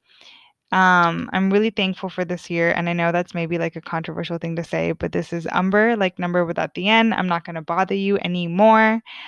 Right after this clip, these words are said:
I hope you guys have a wonderful Christmas and a great New Year's, um, and I will see you next year. And I think I'm gonna start doing this from now on, like, a new little segment, um, at the end of every episode. I'm sorry, this is the longest ending on planet Earth, but at the end of every episode, I'm gonna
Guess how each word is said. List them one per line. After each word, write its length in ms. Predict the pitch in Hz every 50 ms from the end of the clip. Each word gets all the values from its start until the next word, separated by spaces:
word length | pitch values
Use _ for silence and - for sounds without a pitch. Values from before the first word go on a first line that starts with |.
| - -
I 120 | - 180 180
hope 160 | 185 175 165
you 100 | 180 165
guys 200 | 180 175 170 170
have 120 | 185 165
a 60 | 175
wonderful 340 | 165 170 170 165 170 - -
Christmas 640 | - - - 226 220 - - 208 208 214 220 - _ _ -
and 240 | 180 180 175 170 -
a 100 | 175 170
great 440 | - - - 170 175 185 208 - 180
New 160 | 185 180 175
Year's, 560 | 175 170 165 165 165 170 175 180 - - - _ _ - - - - - - _ -
um, 320 | - 175 175 175 170 170
and 120 | - - 180
I 100 | 170 170
will 140 | 165 180 185
see 240 | - - 214 220
you 320 | 240 233 214 202 208 214 202
next 280 | 196 196 - - -
year. 280 | - 254 240 202 196 - _ _ _ _ _ _ _ _ _ _ _ _ _ _ _ _ _ _ _ -
And 400 | 233 247 254 247 247 247 240 -
I 120 | - 214 233
think 240 | - - 254 247 277
I'm 100 | 277 269
gonna 200 | 269 254 247 240
start 260 | - - 226 208 175
doing 240 | 185 185 185 185 185
this 160 | 190 190 -
from 140 | - 208 202
now 200 | 196 190 190 190
on, 300 | 196 196 202 208 214 202
like, 180 | 185 180 -
a 60 | 185
new 240 | 180 180 180 180 180
little 240 | 185 190 175 175 185
segment, 560 | - - 160 165 - 180 185 202 226 220 - - -
um, 220 | - 190 185 185
at 160 | 170 185 -
the 180 | - 202 185 -
end 160 | 180 180 185
of 80 | 196 -
every 240 | 208 202 214 208 180
episode. 300 | 175 - - - 196 180
I'm 160 | - 196 202
sorry, 260 | - 208 180 190 190
this 140 | 180 190 185
is 80 | 185
the 120 | - 196 185
longest 380 | 175 170 170 170 170 175 - -
ending 360 | - 165 165 165 165 170 165
on 160 | - 165 165
planet 400 | - - 170 160 160 160 160 156
Earth, 240 | 165 - 175 - -
but 100 | - 180
at 100 | 185 185
the 120 | - -
end 100 | - 190
of 80 | 190 185
every 240 | 214 202 202 220 196
episode, 320 | 175 - 185 - 185 170
I'm 80 | 170 170
gonna 180 | 175 170 165